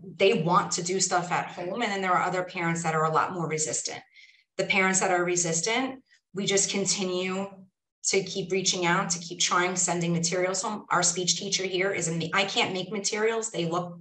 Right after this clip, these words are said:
like stick figures. She is a whiz, um, with graphics and all that other stuff. So I kinda just go to her and I'm like, "We need this," and she makes it, and then we send it home, and then we, we do a lot of, we teach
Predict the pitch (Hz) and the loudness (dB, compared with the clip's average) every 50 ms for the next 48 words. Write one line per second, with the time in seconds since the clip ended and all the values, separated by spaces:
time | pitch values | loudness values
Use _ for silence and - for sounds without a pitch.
0 | - - 156 156 - - - - 180 156 - - - 214 214 240 254 277 269 - | -2 -2 0 0 0 -4 -2 -2 -2 -2 -2 -2 -2 -2 -2 0 0 0 0 -2
1 | - - - - - - - - _ - - - - 233 240 240 226 190 185 180 | -4 -8 -12 -16 -18 -18 -20 -20 _ 0 2 4 4 4 6 6 6 6 6 4
2 | 175 170 185 190 202 214 233 240 240 - - - 190 185 185 180 170 175 170 165 | 4 4 4 4 6 6 4 4 2 2 2 2 2 4 4 4 4 2 0 0
3 | 170 - - - - - 185 175 - - 175 175 180 202 - - 233 233 226 - | -2 -4 -8 -10 -6 -4 -2 -2 -2 2 4 6 6 6 4 2 2 2 4 2
4 | - - - 175 170 165 160 165 156 160 170 196 - 392 - - 254 269 269 269 | 2 2 2 0 0 0 0 0 2 2 2 2 0 0 0 2 2 2 2 0
5 | - - - - _ _ _ _ - - 220 196 190 190 - 208 202 196 190 190 | -4 -12 -20 -20 _ _ _ _ -4 2 4 4 4 4 2 0 0 2 2 2
6 | 175 - 190 196 196 190 185 185 - 269 269 262 262 247 214 202 196 - - 185 | 2 2 4 6 6 6 4 4 4 6 6 6 6 4 2 2 0 -2 -2 -4
7 | 185 180 180 175 170 170 175 233 269 285 - 190 175 - - 185 180 175 175 208 | -4 -2 -2 0 0 2 4 4 4 4 4 2 2 2 2 2 0 0 0 0
8 | 226 - - 294 302 302 - - 202 196 196 190 180 180 185 - - 180 180 175 | 0 0 0 0 0 0 0 0 0 0 0 0 0 0 -2 -2 -2 -2 -2 -2
9 | 180 170 170 - - 226 220 214 214 214 208 190 190 185 180 180 175 175 - - | -4 -4 -6 -4 -2 2 2 4 4 4 2 2 2 2 0 0 -2 -6 -10 -14
10 | - - - _ _ 185 196 226 226 - 170 180 220 233 226 180 170 233 247 262 | -18 -20 -20 _ _ 0 0 2 2 0 -2 -2 -2 -2 0 0 0 2 6 6
11 | 294 285 277 254 240 240 226 202 - 208 196 170 - - 254 247 - - - | 6 8 8 6 6 6 4 4 2 0 -2 -2 -2 0 2 2 0 0 -2